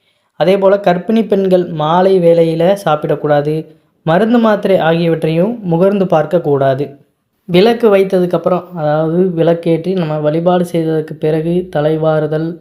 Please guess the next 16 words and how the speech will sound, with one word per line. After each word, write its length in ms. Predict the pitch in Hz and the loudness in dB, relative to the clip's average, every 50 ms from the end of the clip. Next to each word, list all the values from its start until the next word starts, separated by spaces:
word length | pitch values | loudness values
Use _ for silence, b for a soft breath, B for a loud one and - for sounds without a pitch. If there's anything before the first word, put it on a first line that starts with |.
| _ _ _ | _ _ _
முகம் 320 | - 160 151 156 160 165 165 | -10 -8 -4 -4 -2 -2 -2
கழுவுதல், 520 | - 160 151 151 151 151 147 151 156 156 156 170 175 170 _ | -2 -2 0 0 -2 -2 -2 -2 -2 -4 -4 -8 -10 -10 _
பேன் 280 | - 156 156 160 160 160 | -2 0 2 2 0 0
எடுத்தல் 380 | 156 156 156 156 - 156 151 151 | -2 -4 -4 -4 -4 -4 -4 -4
போன்றவற்றையும் 720 | 156 160 160 160 160 160 156 151 147 151 147 147 156 156 | -4 -4 -2 0 0 0 0 -2 -2 -4 -4 -4 -4 -6
நம்ம 160 | 147 147 147 | -6 -6 -6
செய்யக்கூடாது. 540 | 147 - 147 139 139 143 147 143 139 127 160 175 - _ _ _ _ _ _ _ _ _ _ _ _ 185 | -4 -4 -4 -4 -4 -4 -4 -4 -4 -4 -8 -12 -18 _ _ _ _ _ _ _ _ _ _ _ _ -2
பெண்கள் 340 | 185 208 233 226 233 240 233 | 0 0 2 2 2 0 0
கண்ணீர் 420 | 240 185 175 190 214 226 240 226 | 0 0 0 0 2 0 0 2
விடும் 300 | 208 208 190 185 180 180 180 175 | 2 2 2 2 2 0 -2 -4
வீட்டில் 400 | 160 165 160 165 175 160 156 156 | -4 -4 -4 -4 -6 -4 0 0
பார்த்தீங்கன்னா, 420 | 151 147 147 147 147 143 147 170 | 0 0 -2 -4 -6 -6 -6 -6
செல்வம் 460 | 170 - - 156 151 165 170 170 165 165 | -6 -4 -4 -4 -2 0 0 -2 -2 0
தங்காது 460 | 156 147 143 143 143 143 139 139 151 | -2 -4 -2 0 0 0 0 0 0
அப்படிங்கிறது 500 | 151 151 143 139 135 135 131 135 131 147 139 | -2 -4 -4 -6 -4 -4 -4 -4 -4 -4 -4
ஐதீகம். 500 | 135 135 135 135 135 131 131 135 - | -4 -4 -4 -6 -6 -8 -8 -12 -16